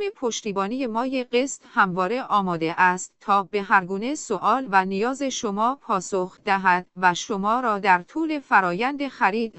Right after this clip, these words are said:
همراهی کند. با خرید یخچال سامسونگ قسطی از مای قسط، نه تنها از یک محصول با کیفیت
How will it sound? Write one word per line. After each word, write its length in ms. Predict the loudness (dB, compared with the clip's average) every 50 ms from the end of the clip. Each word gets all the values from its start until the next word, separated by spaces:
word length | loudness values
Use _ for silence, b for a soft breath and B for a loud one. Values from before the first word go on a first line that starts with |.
| -2
همراهی 520 | 0 2 2 2 0 -2 -2 -2 -4 -6 -6
کند. 480 | -4 -6 -4 -4 -4 -6 -6 -10 -14 -20 _ _ _ _ _ _ _ _ _ _
با 200 | 4 4 4 4
خرید 380 | 2 0 0 0 0 0 -2 -4
یخچال 680 | -4 -2 0 0 0 0 -2 -4 -2 0 0 0 0 -4
سامسونگ 760 | -8 -4 0 0 0 0 -2 -4 -6 -6 -6 -6 -4 -6 -6
قسطی 500 | -4 -2 -2 -2 -2 -4 -6 -6 -6 -2 0
از 240 | 0 0 0 -2 -4
مای 340 | -4 -4 -4 -4 -4 -6
قسط، 440 | -4 -2 0 0 0 -2 -4 -8 -12 _ _ _ _ _ _ -10
نه 260 | -4 -2 -2 -2 -4
تنها 540 | -4 -4 -4 -4 -2 0 0 0 0 0 2
از 220 | 2 0 0 0 -2
یک 300 | -4 -4 -4 -4 -4 _
محصول 580 | 0 2 4 4 4 0 -4 -6 -4 -4 -4 -4
با 220 | 0 0 0 0
کیفیت 680 | 0 -2 -4 -4 -4 -6 -6 -4 -4 -4 -4 -4 -6